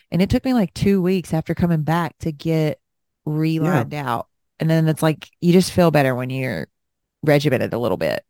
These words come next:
Speaker 1: I guess.
Speaker 2: Fact check. If you go out less and when it's more of, like, a treat to yourself, you're gonna have a thousand times more fun than going out every day.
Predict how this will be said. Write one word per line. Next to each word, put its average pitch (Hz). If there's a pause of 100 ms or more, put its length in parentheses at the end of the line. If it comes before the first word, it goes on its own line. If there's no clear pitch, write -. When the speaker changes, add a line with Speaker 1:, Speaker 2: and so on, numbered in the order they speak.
Speaker 1:
I 160
guess. -
Speaker 2:
Fact -
check. - (360)
If 123
you 127
go 123
out 113
less 101 (240)
and 107
when 104
it's 101
more 104
of, 101
like, 98
a 92
treat 107
to 135
yourself, 127 (600)
you're 131
gonna 131
have 101 (140)
a 101
thousand 98
times 98
more 101
fun 95
than 92
going 90
out 85
every 67
day. 87